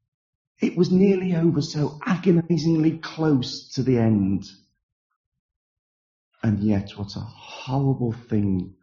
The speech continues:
was in front of him. The crucifixion, the worst possible method of, of, ext-, of, um,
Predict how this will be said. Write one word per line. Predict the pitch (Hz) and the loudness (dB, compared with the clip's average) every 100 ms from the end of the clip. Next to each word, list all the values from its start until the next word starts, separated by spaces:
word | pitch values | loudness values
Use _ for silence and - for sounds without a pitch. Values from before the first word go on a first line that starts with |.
| _ _ _ _ _ | _ _ _ _ _
was | - 95 | -4 0
in | 104 | 0
front | 101 110 107 | 0 -2 -2
of | 98 | -6
him. | 92 90 90 95 _ _ _ _ _ _ _ _ _ _ _ _ _ | -6 -6 -8 -12 _ _ _ _ _ _ _ _ _ _ _ _ _
The | 113 | -8
crucifixion, | 107 139 131 123 - 113 - - 101 | 2 2 2 -2 -2 -4 -6 -6 -4
the | 95 95 | -4 -2
worst | 113 117 113 - - - | 0 0 -2 -10 -18 -12
possible | 120 - - 104 | -10 -10 -6 0
method | 107 104 101 98 | 0 -2 -6 -6
of, | 95 - - _ _ _ _ _ _ _ | -6 -6 -16 _ _ _ _ _ _ _
of, | 95 95 - - | -2 -2 -6 -8
ext-, | 110 - - 117 107 | -8 -8 -4 -4 0
of, | 101 95 - 101 | 0 -2 -2 0
um, | 95 95 92 92 92 - - | 2 2 2 2 0 -10 -20